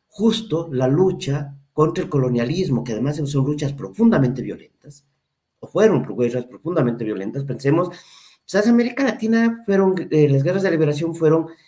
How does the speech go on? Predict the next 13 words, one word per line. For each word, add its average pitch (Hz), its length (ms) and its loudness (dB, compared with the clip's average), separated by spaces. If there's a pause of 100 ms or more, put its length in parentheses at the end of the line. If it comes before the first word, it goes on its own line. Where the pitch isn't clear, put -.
(140)
heroicas, 147 680 2 (300)
pero 139 140 2
había 185 180 6
guerras 165 580 -4
durísimas, 147 960 -4 (340)
muy 131 640 2 (100)
sangrientas. 147 680 0
Pensemos 120 640 -6
en 113 80 -6
lo 110 140 -10
que 110 100 -12
fue 139 420 -2 (140)
Argelia, 131 640 -6